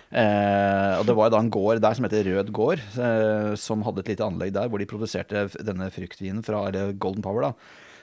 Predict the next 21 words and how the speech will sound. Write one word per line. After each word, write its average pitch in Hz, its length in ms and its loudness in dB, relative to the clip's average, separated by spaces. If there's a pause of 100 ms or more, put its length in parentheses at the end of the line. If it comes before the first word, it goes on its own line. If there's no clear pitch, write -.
eh, 104 200 -2
fra - 240 4
atten 98 200 -8
åttiseks - 440 -4
og 113 60 0
helt 95 160 -2
fram 90 180 -4
til 82 100 -6
to 92 160 -10
tusen 87 280 -10
og 78 60 -12
seks. - 360 -12 (500)
Det 160 80 -2
er 113 60 6
som 123 120 -2
du 160 60 -2
sier, 147 180 0
Anders, 95 200 -4
det 123 100 0
var 82 140 0
jo 131 360 -4